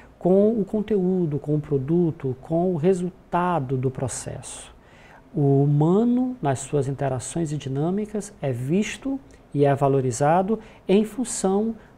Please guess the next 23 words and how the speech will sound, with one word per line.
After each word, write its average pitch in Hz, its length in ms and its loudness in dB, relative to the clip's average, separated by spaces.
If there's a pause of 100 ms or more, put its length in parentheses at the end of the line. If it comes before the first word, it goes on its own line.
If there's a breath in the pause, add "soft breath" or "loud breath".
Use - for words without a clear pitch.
do 160 100 0
resultado 165 1120 2
dos 131 220 0
processos. - 800 -8 (340 loud breath)
Esse 190 200 2
resultado 208 520 2
não 226 160 4
é 190 80 2
necessariamente 180 1040 -2 (220 loud breath)
a 185 80 0
humanização 214 680 -2
dos 226 160 -2
sujeitos, 156 800 -4 (340 loud breath)
mas 180 440 4
é 202 260 2 (220)
a 208 60 -2
qualidade 190 580 -2
de 208 100 -4
um 202 80 -2
produto 196 560 0
em 165 60 2
muitas 143 360 -4
vezes. 123 480 -12